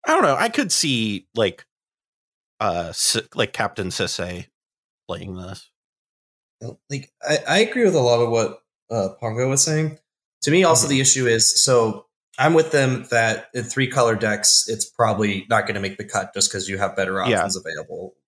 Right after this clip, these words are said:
Speaker 2: Um, it's just then when you get down to the two and monocolor decks, you, in order to draw a card with it, you need to let another opponent draw a card. And I just find it really hard if you're in Boros or you're in mono white, the card that you're drawing is gonna be more impactful than what you're giving other people access to,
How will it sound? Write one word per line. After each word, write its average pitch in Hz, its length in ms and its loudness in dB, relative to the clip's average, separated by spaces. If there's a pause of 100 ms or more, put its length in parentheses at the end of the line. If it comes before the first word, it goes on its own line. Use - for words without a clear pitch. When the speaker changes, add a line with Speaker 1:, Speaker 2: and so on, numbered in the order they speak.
Speaker 2:
Um, 101 440 0
it's 123 160 2
just - 240 2
then 156 140 2
when 151 100 2
you 139 60 -2
get 139 140 0
down 143 160 2
to 131 40 0
the 120 140 -4
two 147 280 2
and 110 100 0
monocolor 127 560 0
decks, 104 440 -2 (800)
you, 139 400 2
in 139 120 0
order 180 200 4
to 131 60 0
draw 131 280 2
a - 40 -10
card 131 160 2
with 113 100 0
it, 107 100 -2
you 113 60 -4
need 120 100 0
to 120 80 2
let 117 140 2
another 107 280 -2
opponent 101 360 -6
draw 98 160 -8
a - 40 -14
card. 90 360 -14
And 110 100 -4
I 127 60 2
just 131 160 2
find 135 160 2
it 117 100 -2
really 120 240 0
hard 107 300 0
if 101 120 -10
you're 113 200 0
in 104 200 -6 (240)
Boros 117 520 4
or 107 140 -4
you're 107 180 -4
in 101 60 -4
mono 104 260 0
white, 98 380 -2 (400)
the 117 80 2
card 131 360 2
that 107 140 2
you're 117 200 -2
drawing 113 440 2
is 110 120 2
gonna 110 180 -4
be 107 120 -4
more 110 260 0
impactful 107 380 -4
than 104 100 -2
what 104 120 -4
you're 107 120 -10
giving 104 300 -4
other 95 180 -6
people 98 340 -8
access 98 400 0
to, 165 260 0